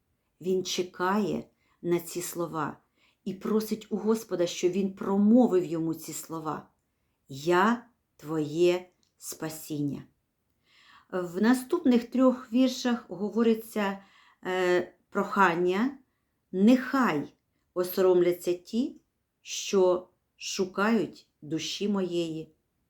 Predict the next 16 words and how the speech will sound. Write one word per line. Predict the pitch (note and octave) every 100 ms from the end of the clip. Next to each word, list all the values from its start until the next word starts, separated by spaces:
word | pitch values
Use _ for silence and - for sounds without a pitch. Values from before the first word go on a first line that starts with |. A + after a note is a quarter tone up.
| _ _ _ _ _
Нехай | E3+ D#3+ - D#3 E3
повернуть | G3 F#3+ E3+ E3 E3+ E3+ -
назад | E3+ E3 D#3+ G3 A3+ _ _ _ _ _ _
і | F3+
покриють | - E3 - G#3+ G3 C#3
безчестям. | D3 D3+ - - F#3+ F#3+ - E3 D#3+ _ _ _ _ _ _ _ - _
Нехай | F3+ G#3 A#3 C4+ C#4+
стануть | - - B3+ C4+ C4 B3
вони, | G#3 A#3 A#3+
як | A#3 G3+ G#3 - _ -
той | B3 C#4+ C4+
порох, | - - B3 C4+ G3 D#3 - _ _ _ _
який | D3+ E3+ D#3+ - G3+ A3+
розвіє | F3 D3 D3 D3+ D#3 D#3 D#3+ - _ _ _ D3
вітер». | D3 D3+ D3 C#3 - _ _ _ _ _ _ _ _
Пам'ятаєте, | D#3 F3+ F#3 C4 C4 A#3+ D#3 D3